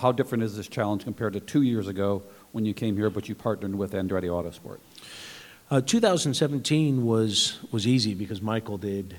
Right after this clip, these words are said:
Speaker 2: uh, the majority of the, the, the work, and, uh,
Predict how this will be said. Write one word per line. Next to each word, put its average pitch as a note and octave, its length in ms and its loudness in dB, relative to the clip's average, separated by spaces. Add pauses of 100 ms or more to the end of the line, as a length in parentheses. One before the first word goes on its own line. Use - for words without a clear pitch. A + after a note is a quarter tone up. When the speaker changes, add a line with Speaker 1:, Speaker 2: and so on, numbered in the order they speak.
(160)
Speaker 2:
uh, G2+ 240 -10
the G2 80 -10
majority G2 580 -6
of F#2+ 160 -6
the, F#2 240 -6 (360)
the, F#2 300 0
the F#2+ 80 -2
work, G2+ 460 6
and, F2+ 400 -4
uh, F2 440 -4